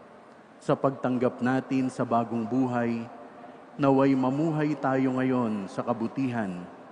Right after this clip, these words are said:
pag-ibig at pag-asa ng Ama, gaya ng ginawa ni Jesus,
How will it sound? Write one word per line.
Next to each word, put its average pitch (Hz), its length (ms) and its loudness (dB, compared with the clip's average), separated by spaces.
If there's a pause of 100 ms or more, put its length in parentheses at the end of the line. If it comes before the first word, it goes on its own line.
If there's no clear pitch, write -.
(360)
pag-ibig 131 600 0 (320)
at 120 240 -6
pag-asa 110 680 -4 (360)
ng 110 240 -2
Ama, 104 360 -4 (760)
gaya 110 320 -2
ng 117 240 -4
ginawa 117 400 0
ni 120 160 -2
Jesus, 104 400 -6